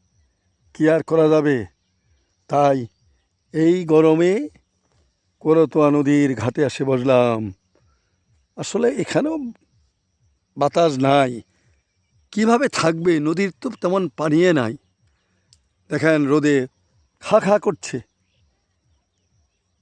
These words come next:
আসলে, আসলে রোদটা আমাদের প্রয়োজন। গ্রামের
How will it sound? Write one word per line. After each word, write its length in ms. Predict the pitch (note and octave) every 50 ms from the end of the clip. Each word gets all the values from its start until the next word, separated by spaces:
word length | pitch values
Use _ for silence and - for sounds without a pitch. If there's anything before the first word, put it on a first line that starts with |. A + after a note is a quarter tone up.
| _ _ _ _ _ -
আসলে, 420 | D3 D#3+ - - F#3+ G#3+ A#3 A#3 A#3 A#3+ C4+ D#4+ _ _ _ -
আসলে 320 | D#3 - - G3 A3 A#3+ B3 A3+
রোদটা 340 | F#3 F#3+ G3 - - - A3
আমাদের 300 | G#3 G3 G3+ G3 F3+ F#3+ D3
প্রয়োজন। 460 | - - E3+ E3+ E3+ E3 F3 F3+ G3 A#3 C#4 - _ _ _ _ _ _ _
গ্রামের 520 | - E3 B2+ C3 C#3+ D3+ D#3 D#3 D#3 D#3+